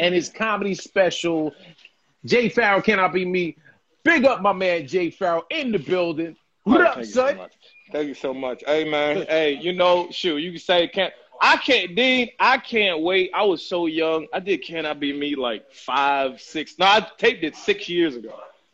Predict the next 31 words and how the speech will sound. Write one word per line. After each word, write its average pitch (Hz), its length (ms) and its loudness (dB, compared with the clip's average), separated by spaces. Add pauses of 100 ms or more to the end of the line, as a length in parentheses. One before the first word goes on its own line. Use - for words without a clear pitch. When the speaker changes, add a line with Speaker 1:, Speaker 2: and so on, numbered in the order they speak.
(160)
Speaker 2:
But 165 200 2
Speaker 1:
Okay, 143 160 2
Speaker 2:
I'm 123 80 -2
sitting, 202 400 4
Speaker 1:
okay. 127 140 -2 (520)
Speaker 2:
I'm 170 140 -2
sitting 196 360 0
on 156 240 2
about, 131 400 0 (240)
I 156 120 2
got 156 220 0
two 180 200 0
and 170 80 0
a 160 60 -2
half, 165 280 2
almost 147 360 -4
three 160 160 -2
specials 151 420 -2
I'm 131 100 -6
sitting 131 320 -4
on 123 120 -6
right 120 180 -6
now, 120 180 -4
man. 117 260 -2
I 147 100 6
Speaker 1:
Good, 131 140 6
Speaker 2:
just 113 100 0
can't 143 160 6
Speaker 1:
good, 131 60 2
Speaker 2:
wait. 151 240 4
Speaker 1:
good. - 80 -20